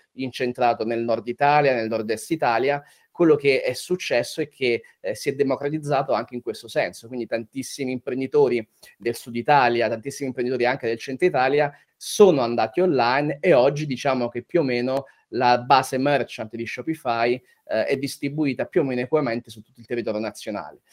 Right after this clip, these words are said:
Parliamo di, eh, di piccole e medie imprese, parliamo di, eh, realtà anche grandi, grandi brand. Alla fine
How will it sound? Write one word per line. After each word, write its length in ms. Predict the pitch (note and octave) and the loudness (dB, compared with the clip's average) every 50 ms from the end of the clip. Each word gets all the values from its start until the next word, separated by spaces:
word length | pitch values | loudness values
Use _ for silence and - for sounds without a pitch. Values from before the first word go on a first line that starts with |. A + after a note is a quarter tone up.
| _ _ _ _ | _ _ _ _
Parliamo 420 | _ C#3 B2+ C#3+ D3+ D3+ D3+ D3+ | _ -2 2 4 4 4 4 2
di, 360 | C#3+ C3+ C3 B2+ C3 B2 - - _ | 0 0 -2 -2 -2 -4 -6 -8 _
eh, 240 | - A#2 B2 A#2+ A#2 | -4 -2 -2 -2 -2
di 100 | C3+ C#3 | -4 -4
piccole 320 | D3+ D3+ D3+ - D3 C3+ | -4 -4 0 2 0 2
e 40 | C3 | 2
medie 200 | B2+ A#2+ A#2 A#2+ | 0 0 -2 -2
imprese, 560 | B2 A#2+ - E3+ F3 F3+ F3+ E3+ F3 F#3 E3+ | -4 -2 2 4 4 4 4 4 4 2 2
parliamo 460 | D#3 C#3+ A#2 B2 C3 B2+ C3 C3 B2+ | 2 0 0 2 0 0 0 0 -2
di, 300 | B2 A#2 B2 A#2+ A#2+ A2+ - _ _ _ _ | -2 -2 -2 -2 -2 -2 -4 _ _ _ _
eh, 280 | - A#2 A#2 A2+ A#2 A#2 | 0 2 2 4 2 4
realtà 640 | A#2 B2+ A#2+ A#2+ - - - C#3 C3 B2+ B2 A#2 | 4 4 4 2 0 2 4 4 6 6 4 4
anche 380 | - D3 D3 C#3+ B2+ - - A#2+ | 4 2 2 2 0 -4 -6 -2
grandi, 400 | C3 D3+ D3+ C#3+ D#3 C#3 B2 A#2+ | 2 2 4 4 2 0 0 -2
grandi 420 | A2+ A2 G#2+ A2+ A2+ A2+ G#2+ A2 | -2 -2 -2 -2 -4 -4 -4 -4
brand. 320 | A2 C3 C#3+ D3+ C3 A#2 G#2+ | -2 0 2 2 2 2 0
Alla 140 | G2+ G2+ G#2 | -4 -6 -6
fine 320 | - B2 B2 A2+ - - | -4 -4 -4 -4 -4 -6